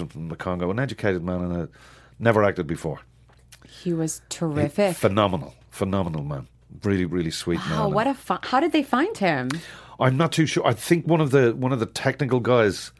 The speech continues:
Speaker 1: uh, uh, that I may have been associated with the production and the production design,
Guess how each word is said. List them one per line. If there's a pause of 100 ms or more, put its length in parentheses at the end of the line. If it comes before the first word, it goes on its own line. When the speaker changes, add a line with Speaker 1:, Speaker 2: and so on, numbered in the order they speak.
(440)
Speaker 1:
uh, (600)
uh,
that
I
may
have
been
associated
with
the
production
and
the
production
design,